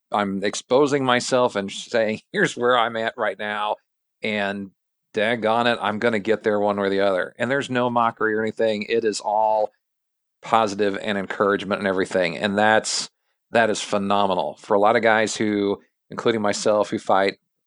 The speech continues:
third grade fat kid syndrome kind of thing, seeing that, witnessing it, and being part of that is pretty stinking awesome.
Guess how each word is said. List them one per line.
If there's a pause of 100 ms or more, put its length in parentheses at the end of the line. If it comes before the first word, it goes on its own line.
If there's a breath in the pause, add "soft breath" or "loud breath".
third
grade
fat
kid
syndrome
kind
of
thing, (540)
seeing
that,
witnessing
it,
and
being
part
of
that (280 soft breath)
is
pretty
stinking
awesome.